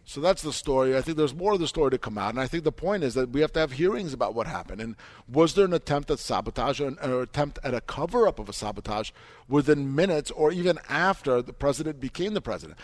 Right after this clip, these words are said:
Now, if she really did that after, you know, at twelve fifty-five, after she's no longer a member of the administration, that is a violation of all kinds of rules and regulations. And, you, and then you have to look at laws. I mean, if she's,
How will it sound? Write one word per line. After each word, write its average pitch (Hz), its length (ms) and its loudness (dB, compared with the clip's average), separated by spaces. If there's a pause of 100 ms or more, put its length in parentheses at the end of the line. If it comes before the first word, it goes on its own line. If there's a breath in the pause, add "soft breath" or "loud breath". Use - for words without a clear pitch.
(120 loud breath)
Now, 180 140 4
if 156 100 0
she 262 220 0
really 240 260 0
did 165 220 4
that 110 240 4
after, 151 400 -2
you 139 80 0
know, 127 120 0
at 110 120 -6
twelve 151 240 2
fifty-five, 113 800 -4
after 143 340 -4
she's 123 280 -6
no 139 200 -2
longer 143 520 0
a 113 40 0
member 131 220 -2
of 120 80 -2
the 123 60 -2
administration, 120 640 -6 (360 loud breath)
that 269 200 -2
is 143 160 4
a 135 60 2
violation 151 720 2
of 131 200 -4 (220)
all 147 380 -4
kinds 202 560 -2
of 139 120 4
rules 135 360 -2
and 107 80 -8
regulations. 107 640 -6 (420 loud breath)
And, 147 100 2
you, 185 100 4
and 196 220 2
then 170 260 -2
you 202 140 0
have 156 160 0
to 156 140 2
look 156 240 0
at 127 140 2
laws. 143 420 -4
I 117 40 -8
mean, 123 120 -6
if 117 80 -10
she's, 214 320 -4